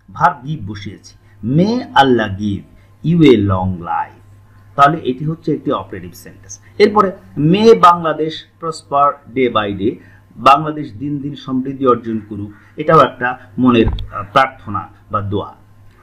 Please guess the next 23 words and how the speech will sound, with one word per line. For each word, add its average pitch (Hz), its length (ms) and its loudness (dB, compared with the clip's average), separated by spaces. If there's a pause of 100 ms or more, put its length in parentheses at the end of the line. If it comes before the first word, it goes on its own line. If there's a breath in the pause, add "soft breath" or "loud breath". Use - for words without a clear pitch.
(180)
তারপরে 180 340 2
রয়েছে 202 320 -2
"Long 160 380 2
live 180 220 -2
our 139 420 -8 (120)
president", 107 420 -14 (340)
আমাদের 175 440 0
প্রেসিডেন্ট 180 500 -6 (260)
দীর্ঘায়ু 175 520 4
হন, - 380 -2 (260 soft breath)
এটি 185 340 2 (120 loud breath)
আমাদের 160 300 2
প্রেসিডেন্টের 175 600 -4
জন্য 147 360 -2 (100)
একটা 120 240 -8
দোয়া। 98 360 -4 (340 soft breath)
সুতরাং 220 460 2 (260)
যে 247 300 -2
সেন্টেন্স 233 400 -4
দিয়ে 175 220 0 (200)
দোয়া, 160 280 6
প্রার্থনা, 170 580 -4
আশীর্বাদ 143 720 -2